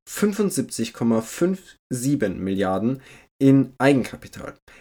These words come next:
was einer Eigenkapitalsquote von einundfünfzig Komma zwei vier Prozent entspricht. Darüber hinaus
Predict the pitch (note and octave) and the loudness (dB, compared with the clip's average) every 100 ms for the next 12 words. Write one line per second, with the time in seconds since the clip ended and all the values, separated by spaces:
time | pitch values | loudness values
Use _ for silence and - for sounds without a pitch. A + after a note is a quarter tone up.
0 | - A#2+ A#2+ B2+ B2 A#2+ B2+ D3 C3+ B2+ | -2 -2 0 0 2 2 2 2 0 -4
1 | G#2 B2 C#3+ E3+ - A#2+ A#2+ B2 - B2 | -6 -2 -2 -2 0 2 2 -2 -4 -4
2 | C#3+ F3+ F3+ - D3+ C#3+ - C#3 - A#2+ | 0 0 0 -2 -6 -6 -4 -4 -4 -2
3 | A#2 A#2 B2+ C3 - A#2+ - A2+ C#3 C3 | 0 0 0 0 0 -4 -2 -4 -2 -4
4 | - - - - - _ _ - - A#2 | -6 -14 -18 -20 -20 _ _ -20 -20 -4
5 | - A#2+ A#2+ A#2 A2+ B2+ D#3 F3 - | 2 4 4 4 4 4 4 2 -2